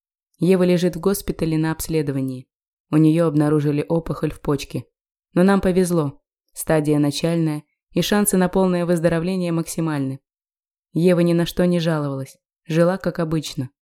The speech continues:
Так же с аппетитом ела, так же хорошо спала, так же радостно улыбалась по утрам. И вечерам. И во все остальное время. Я только раз заметил, как она склонилась над столом,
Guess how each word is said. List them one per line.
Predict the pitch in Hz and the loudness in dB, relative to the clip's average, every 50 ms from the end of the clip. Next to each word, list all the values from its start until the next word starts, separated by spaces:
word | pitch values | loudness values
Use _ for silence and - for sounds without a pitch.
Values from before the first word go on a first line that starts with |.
| _ _ _ _ _ _ _ - | _ _ _ _ _ _ _ 0
Так | - 208 202 180 | 2 2 2 2
же | 165 160 | 0 0
с | - - | 0 0
аппетитом | 190 - 151 147 - 156 - 151 147 | 0 0 0 -2 -2 -2 0 2 2
ела, | 147 143 165 175 175 170 165 160 _ _ _ _ _ _ - | 2 2 2 2 0 0 -2 -4 _ _ _ _ _ _ 0
так | 165 165 156 | 0 2 2
же | 151 160 | 2 -2
хорошо | 151 - 165 160 151 - - 156 | 0 0 -2 -2 -2 -2 -2 -4
спала, | - - - 156 147 147 147 151 151 - _ _ _ _ _ _ _ - | -4 -4 -4 -4 -2 -2 -2 -4 -6 -8 _ _ _ _ _ _ _ -2
так | - 185 185 175 | 2 2 2 4
же | 165 180 170 | 4 2 2
радостно | 180 196 185 180 170 - 170 160 160 | 2 0 -2 -2 -4 -2 0 0 2
улыбалась | 156 156 151 143 156 156 160 156 - | 2 0 0 -2 -2 -4 -4 -6 -8
по | - - | -6 -6
утрам. | 151 151 147 - 151 147 135 131 131 _ _ _ _ _ _ _ _ _ _ - | -4 -4 -4 -4 -6 -6 -6 -6 -8 _ _ _ _ _ _ _ _ _ _ -2
И | 180 | 0
вечерам. | 165 170 165 - 165 143 135 131 127 127 - _ _ _ _ _ _ _ _ _ _ _ - | 0 0 0 -2 -4 -4 -4 -4 -6 -8 -10 _ _ _ _ _ _ _ _ _ _ _ 0
И | 160 160 | 2 2
во | 170 170 | 2 2
все | 165 - 202 202 | 2 0 -2 -2
остальное | 196 - - 143 143 143 143 143 139 | -2 -2 -2 0 2 2 2 0 -2
время. | 135 139 131 131 127 123 - _ _ _ _ _ _ _ _ _ _ _ _ | -2 -4 -4 -6 -6 -8 -10 _ _ _ _ _ _ _ _ _ _ _ _
Я | - 180 180 | 0 0 2
только | 180 196 190 - 190 180 | 2 2 0 2 0 0
раз | 185 208 208 180 | 0 0 -2 -2
заметил, | 170 170 165 165 170 175 - - 151 | 0 0 2 2 0 0 -2 -4 -6
как | - - 151 - - | -4 -6 -6 -4 -2
она | 156 156 151 | 0 0 0
склонилась | 147 - - 160 147 147 156 170 175 170 160 - | -2 -2 -2 -2 -2 -2 -2 -2 -4 -4 -4 -2
над | 165 156 151 - | -2 -2 -2 -4
столом, | - - 156 151 151 143 139 139 - | -6 -6 -6 -4 -4 -4 -6 -6 -10